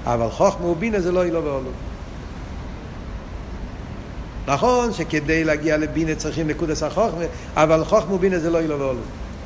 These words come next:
יש להם שתי שורשים בפני עצמם. והראיה, הוא אומר, הראיה היא שיכול להיות בן אדם שיש לו כוח החוכמה ואין לו כוח הבינה. אם זה היה אילו ואולו, אולי היה צריך להיות שהחוכמה היא בזה.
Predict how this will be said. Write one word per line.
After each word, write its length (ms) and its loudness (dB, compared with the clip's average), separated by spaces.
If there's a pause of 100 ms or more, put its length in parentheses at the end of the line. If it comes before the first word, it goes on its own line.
(1000)
יש 220 6
להם 120 4
שתי 240 2
שורשים 420 2
בפני 220 -2
עצמם. 300 -4 (520)
והראיה, 560 6
הוא 100 8
אומר, 500 4 (760)
הראיה 420 6
היא 320 2
שיכול 380 2
להיות 280 4
בן 120 -2
אדם 200 4
שיש 340 0
לו 140 0
כוח 200 0
החוכמה 460 -4
ואין 180 0
לו 120 0
כוח 200 0
הבינה. 300 -4 (1160)
אם 120 6
זה 80 6
היה 180 8
אילו 240 6
ואולו, 420 6
אולי 140 4
היה 100 6
צריך 180 -2
להיות 220 4
שהחוכמה 420 4
היא 100 4
בזה. 180 0